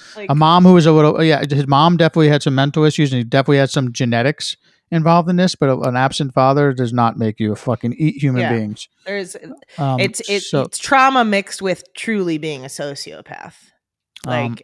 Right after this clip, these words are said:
Speaker 1: and I can't really feel badly for those
Speaker 2: Yeah,
Speaker 1: people.
Speaker 2: so I, I wouldn't waste your time. You guys know the story. Uh, a-, a-, at the end, it's like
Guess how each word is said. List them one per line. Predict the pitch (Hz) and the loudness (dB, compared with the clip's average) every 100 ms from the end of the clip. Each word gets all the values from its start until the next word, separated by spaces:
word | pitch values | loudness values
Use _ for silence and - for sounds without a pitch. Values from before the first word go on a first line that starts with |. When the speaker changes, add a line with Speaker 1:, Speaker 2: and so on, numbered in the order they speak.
| - | -8
Speaker 1:
and | 170 156 | -8 -6
I | 156 151 | -8 -8
can't | - 160 139 - | -10 -12 -12 -14
really | 131 110 | -14 -12
feel | - 95 | -14 -16
badly | 117 139 123 82 | -12 -12 -12 -18
for | - 82 | -18 -14
those | 65 65 | -14 -10
Speaker 2:
Yeah, | 131 120 | -8 -6
Speaker 1:
people. | - | 0
Speaker 2:
so | 180 | 2
I, | 175 | 4
I | 208 202 | 4 6
wouldn't | 220 196 180 | 6 4 0
waste | 160 - | -4 -6
your | |
time. | 156 147 143 | -6 -4 -2
You | 156 | 2
guys | 156 143 | 2 4
know | 139 | 4
the | 127 | 2
story. | - 139 135 135 135 _ - - _ | 2 4 4 2 -2 _ -20 -20 _
Uh, | 143 151 | 2 4
a-, | 185 | 4
a-, | 202 | 4
at | 160 | 2
the | - 151 | 2 2
end, | 151 151 | 4 2
it's | 139 | 2
like | 147 135 131 | 0 0 -4